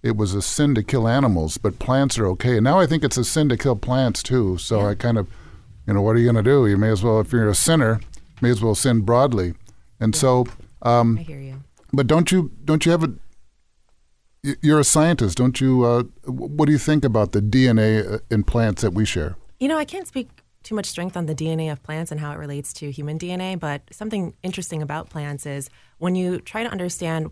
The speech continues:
Speaker 2: how plants can deliver on a nutritional story that's equivalent to or better than animal-based products,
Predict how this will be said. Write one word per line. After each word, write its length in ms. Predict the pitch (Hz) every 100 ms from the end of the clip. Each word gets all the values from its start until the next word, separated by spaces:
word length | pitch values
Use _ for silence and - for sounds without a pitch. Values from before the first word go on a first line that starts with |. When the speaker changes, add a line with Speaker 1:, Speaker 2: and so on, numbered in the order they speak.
| _
Speaker 2:
how 240 | _ 180 180
plants 280 | 180 160 -
can 120 | 160
deliver 320 | 147 151 151
on 80 | 147
a 100 | 131
nutritional 420 | 139 147 147 160
story 280 | 143 156 151
that's 180 | 135 135
equivalent 400 | 135 147 151 -
to 140 | 151
or 60 | 143
better 260 | 139 143
than 200 | 143 139 131
animal-based 520 | 143 143 143 147 -
products, 500 | 147 139 165 - -